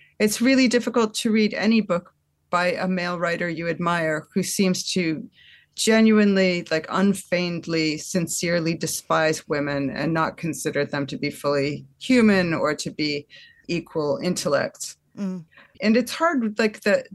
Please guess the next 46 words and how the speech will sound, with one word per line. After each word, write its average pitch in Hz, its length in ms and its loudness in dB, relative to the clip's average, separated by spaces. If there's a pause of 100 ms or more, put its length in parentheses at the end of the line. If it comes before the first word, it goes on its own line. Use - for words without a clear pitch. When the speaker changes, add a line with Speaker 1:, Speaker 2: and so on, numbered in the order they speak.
Speaker 1:
the 226 100 0
world 240 460 4
of 165 140 -6
nineteen 147 380 -8
eighty-four 135 420 0
is 135 120 0
constructed 147 600 -4
around 127 280 0
this. 139 200 -2
It's 170 160 -4
a 196 80 2
world 180 340 4
in 170 100 -2
which 151 220 -6
women 147 300 0
are 143 80 0
not 143 280 0 (140)
like 135 240 0
men, 202 680 2 (140)
<laughs> 220 120 -10
you 226 120 6
know, 214 100 6
and 170 180 0
in 190 100 4
which 190 280 0
women's 185 440 0
lives 160 460 -2 (220)
don't 196 260 2
really 180 460 0 (120)
ultimately 175 480 -2
matter 160 640 0 (200)
enough 160 460 -2
to - 120 -8
be 147 120 -2
considered. - 600 -4 (560)
So, - 200 2
yeah, 294 340 4
I, 220 120 4
th-, - 180 0
I 240 120 4
think 254 280 2
in, 233 240 4
in 220 260 4
writing 226 380 4
a 202 40 2
version 196 580 0